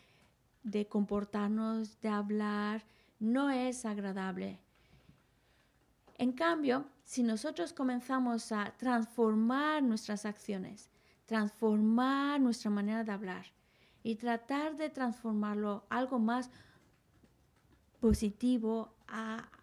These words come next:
a una conducta más virtuosa, una manera de hablar mucho más considerando al otro, pues es, es, eso nos,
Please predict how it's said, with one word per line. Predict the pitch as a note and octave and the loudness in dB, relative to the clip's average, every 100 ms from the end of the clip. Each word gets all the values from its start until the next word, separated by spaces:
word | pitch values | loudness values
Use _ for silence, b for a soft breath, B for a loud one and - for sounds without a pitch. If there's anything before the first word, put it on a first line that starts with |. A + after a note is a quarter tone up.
| _ _ | _ _
a | - C4+ | -4 2
una | C#4 C4+ | 4 6
conducta | B3 A3+ B3+ C4 A#3+ | 4 4 0 0 2
más | A3+ A#3 B3+ A3+ | 2 2 2 4
virtuosa, | A3 G#3+ - A#3 B3 A#3+ A3 G#3+ B B - | 2 2 -2 0 0 0 -4 -4 B B -4
una | D4+ D4+ | 0 2
manera | C4 A#3+ B3 B3 | 2 0 0 0
de | A#3+ | -2
hablar | A3 A#3 | -2 0
mucho | A#3 A3+ - | 0 -2 -2
más | A3+ A#3 A#3+ - B B B _ - | 0 0 -2 -6 B B B _ 0
considerando | C4+ B3+ A#3 G#3+ A3+ B3 A#3+ | 2 4 2 2 2 2 2
al | A3+ | 2
otro, | A3+ A#3 A3+ G#3+ A3 C4 B B B B _ | 2 2 0 -2 -2 -6 B B B B _
pues | B3 A3+ B3 | -4 -2 -2
es, | D4+ - - | -4 -6 -14
es, | A#3+ - | -14 -6
eso | C4 C4 D#4 D#4+ - - - | -6 -2 -2 -2 -4 -10 -14
nos, | - A#3+ | -4 -2